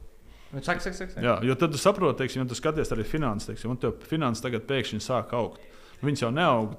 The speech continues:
Speaker 2: tāpat vienkārši. Jūs esat vai nu jūs uztaisījuši kaut kādu citu reklāmas kampaņu, vai nu nomainījāt kaut kādus kreatīvus, vai vispār cits kanāls atradāt, vai produktu
Speaker 1: Kaut kas ir
Speaker 2: uzlabojāt.
Speaker 1: noticis, lai tas
Speaker 2: Kaut kas ir
Speaker 1: nāk.
Speaker 2: noticis. Un tu saproti, kas ir noticis,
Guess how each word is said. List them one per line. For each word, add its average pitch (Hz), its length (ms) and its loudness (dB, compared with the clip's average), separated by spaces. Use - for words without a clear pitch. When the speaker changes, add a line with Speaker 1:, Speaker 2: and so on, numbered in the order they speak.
Speaker 2:
tāpat 131 320 0
vienkārši. 110 400 -4
Jūs 123 140 -4
esat - 180 -6
vai 139 160 0
nu 120 80 0
jūs 113 160 -2
uztaisījuši 107 480 4
kaut 110 140 0
kādu 101 180 -2
citu 127 160 0
reklāmas 120 400 2
kampaņu, 170 460 2
vai 135 100 4
nu 127 140 2
nomainījāt 117 500 6
kaut 120 200 4
kādus 104 180 0
kreatīvus, 165 640 4
vai 110 80 2
vispār 104 320 2
cits - 240 4
kanāls 160 480 2
atradāt, 147 560 2
vai 101 240 0
produktu 156 460 0
Speaker 1:
Kaut - 20 0
kas 160 60 0
ir 160 100 4
Speaker 2:
uzlabojāt. 143 320 4
Speaker 1:
noticis, 113 220 -4
lai 110 80 -8
tas - 100 -10
Speaker 2:
Kaut 123 140 0
kas 117 80 0
ir 147 60 2
Speaker 1:
nāk. 170 40 6
Speaker 2:
noticis. - 500 2
Un 104 80 -4
tu 123 80 -2
saproti, 160 400 4
kas 139 160 0
ir 123 80 8
noticis, - 600 4